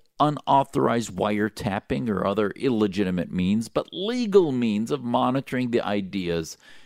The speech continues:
being aware of the pathologies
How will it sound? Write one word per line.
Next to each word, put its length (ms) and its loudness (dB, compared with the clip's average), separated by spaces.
being 240 2
aware 760 2
of 140 -4
the 100 2
pathologies 1200 -2